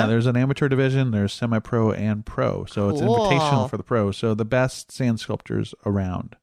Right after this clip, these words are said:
Speaker 2: That's awesome. And where is it again?
Speaker 1: Port Aransas, Texas, which is on the Gulf. Down there by Corpus Christi, kind of. Yeah.
Speaker 2: That sounds killer.
Speaker 1: Yeah.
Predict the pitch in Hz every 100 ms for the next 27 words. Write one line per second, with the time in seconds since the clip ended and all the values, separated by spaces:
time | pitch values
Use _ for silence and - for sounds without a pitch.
0 | _ 185 196 - 202 208 190 165 170 180
1 | 202 254 247 262 285 359 - 190 - -
2 | - 117 117 120 151 180 156 120 135 -
3 | - - - 160 - - 85 117 113 113
4 | 113 104 - - - 123 127 131 135 131
5 | 131 120 117 - 131 127 - 135 - 139
6 | 135 - 139 131 127 127 - _ _ 208
7 | 131 - _ _ _ 196 - - 233 262
8 | - - 339 370 277 208 185 247 262 101